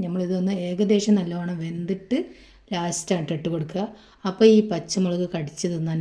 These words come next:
പ്രത്യേക ഒരു ടേസ്റ്റാണ്. അപ്പോൾ ഈ എന്താണ് കറി നിങ്ങൾ എല്ലാവരും ഉണ്ടാക്കി നോക്കുക. ഇനി നമുക്ക് പാകത്തിന് ഉപ്പിട്ട് കൊടുക്കുക. ഇനി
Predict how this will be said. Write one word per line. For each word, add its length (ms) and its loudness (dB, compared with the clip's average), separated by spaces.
പ്രത്യേക 540 -6
ഒരു 160 -8
ടേസ്റ്റാണ്. 540 -6
അപ്പോൾ 220 0
ഈ 20 6
എന്താണ് 480 -2
കറി 260 2
നിങ്ങൾ 180 -4
എല്ലാവരും 500 -2
ഉണ്ടാക്കി 440 -2
നോക്കുക. 320 -8
ഇനി 160 6
നമുക്ക് 260 2
പാകത്തിന് 600 2
ഉപ്പിട്ട് 460 0
കൊടുക്കുക. 380 -6
ഇനി 120 2